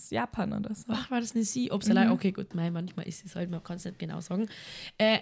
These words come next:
Speaker 2: das ist jetzt sehr neu dabei und wie noch vier andere Arten, die mir jetzt spontan nicht einfallen, hättest du mir vielleicht aufschreiben sollen.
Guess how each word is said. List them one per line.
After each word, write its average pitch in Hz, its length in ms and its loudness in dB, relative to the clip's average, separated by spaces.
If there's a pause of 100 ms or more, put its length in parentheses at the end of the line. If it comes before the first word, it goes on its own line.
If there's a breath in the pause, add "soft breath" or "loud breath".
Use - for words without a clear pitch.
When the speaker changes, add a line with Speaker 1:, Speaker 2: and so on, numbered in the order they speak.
Speaker 2:
das 214 120 -2
ist 220 60 2
jetzt 311 160 2
sehr 196 100 6
neu 202 200 6
dabei 254 240 4
und 202 120 4
wie 196 80 6
noch 208 180 2
vier - 200 -2
andere 214 220 -2
Arten, 202 260 0
die 190 120 0
mir 190 100 0
jetzt 185 160 -2
spontan 220 460 0
nicht 196 200 -4
einfallen, 180 440 2
hättest 175 240 0
du 170 40 -4
mir 165 60 -2
vielleicht 180 200 -6
aufschreiben 170 420 -4
sollen. 175 240 0